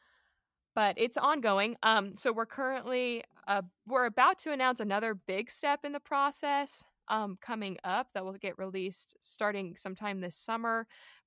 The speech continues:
But we've been doing speaking engagements, audio podcasts, presentations, this short film, and there's another big component coming up. But I don't see these stories. Oh, I also,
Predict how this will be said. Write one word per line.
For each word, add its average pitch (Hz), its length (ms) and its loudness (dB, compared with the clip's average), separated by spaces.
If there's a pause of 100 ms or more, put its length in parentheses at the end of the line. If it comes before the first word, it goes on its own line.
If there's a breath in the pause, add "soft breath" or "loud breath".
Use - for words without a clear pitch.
But 196 320 4
we've 202 240 -8
been 196 300 0
doing 185 320 -4
speaking 226 480 -6
engagements, 196 1040 -6 (120)
audio 202 840 -2 (340)
podcasts, 196 1120 -2
presentations, 202 1200 -4 (380 loud breath)
this 208 120 -2
short - 400 -4
film, 196 600 -4 (420 soft breath)
and 196 200 -4
there's 185 160 0
another 202 280 -4
big 196 240 -6
component 196 420 -6
coming 185 320 -4
up. 180 200 -4
But 180 180 -2
I 202 100 4
don't 233 240 -2
see 196 360 -2
these 180 280 -4
stories. 180 760 -4
Oh, 233 160 6
I 208 180 6
also, 202 680 0